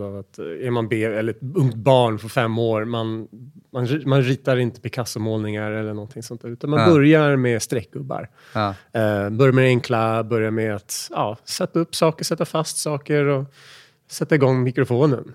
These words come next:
Speaker 2: Mm.
Speaker 1: Och har man lyckats med det så har man ju tagit ett steg framåt. Och därefter så har man grunden och basen.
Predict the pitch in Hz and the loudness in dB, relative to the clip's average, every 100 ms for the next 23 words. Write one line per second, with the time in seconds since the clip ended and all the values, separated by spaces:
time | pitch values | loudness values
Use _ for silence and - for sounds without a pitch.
0 | - - 117 104 90 - 120 113 113 113 | -20 -10 -4 -4 -6 -8 -6 -2 -2 0
1 | 131 127 127 120 - 117 180 170 147 139 | 2 2 0 -2 -2 0 0 0 -2 -2
2 | 131 127 120 117 - - 113 - 123 - | -2 -2 -2 -6 -8 -8 -4 -4 -6 -10
3 | 107 160 139 - - - _ _ _ _ | -8 -4 -4 -6 -18 -20 _ _ _ _
4 | _ _ - 113 120 104 - - 107 104 | _ _ -12 -6 -4 -4 -8 -10 -10 -8
5 | 110 113 104 104 - 107 123 117 110 107 | -4 -2 -2 -4 -6 0 2 2 2 0
6 | 110 104 - 62 | 0 -2 -4 -14